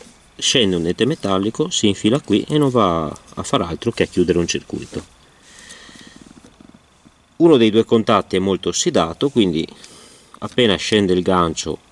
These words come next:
la spia si spegne, subito dopo si riaccende con lo stesso molleggio del tasto qui, sale quel tanto che basta per non fare più contatto.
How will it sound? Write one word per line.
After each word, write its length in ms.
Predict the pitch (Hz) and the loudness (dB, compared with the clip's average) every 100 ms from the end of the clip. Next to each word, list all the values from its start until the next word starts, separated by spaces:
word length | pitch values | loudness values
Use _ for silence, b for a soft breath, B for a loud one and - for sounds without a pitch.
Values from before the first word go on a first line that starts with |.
| _ | _
la 140 | - 78 | -14 -14
spia 240 | - 69 | -8 -8
si 100 | - | -6
spegne, 340 | - 73 78 | -6 -6 -4
subito 360 | 82 85 95 87 | -6 -4 -4 -2
dopo 260 | 71 - - | -6 -8 -10
si 140 | - | -6
riaccende 640 | 71 73 - - 65 76 - b b b b b b | -6 -6 -10 -10 -10 -12 -14 b b b b b b
con 160 | - 92 | -6 -4
lo 60 | |
stesso 320 | 87 98 - | -2 -2 -2
molleggio 640 | 90 85 85 87 82 78 - - | -2 -2 2 2 0 -4 -8 -12
del 240 | 73 87 | -10 -10
tasto 440 | 85 82 76 - 110 | -8 -10 -10 -8 -8
qui, 260 | - 78 - _ _ b b b b _ _ _ _ _ _ | -4 -6 -8 _ _ b b b b _ _ _ _ _ _
sale 460 | - - 123 98 82 | -6 0 2 0 -2
quel 160 | 95 | -4
tanto 280 | 90 95 107 | -2 -4 -4
che 100 | 113 | -6
basta 320 | 78 73 - | -6 -8 -10
per 140 | - 78 | -10 -10
non 80 | 76 | -10
fare 180 | 76 71 | -12 -14
più 140 | 76 | -14
contatto. 600 | - 78 - - _ - | -16 -16 -16 -20 _ -20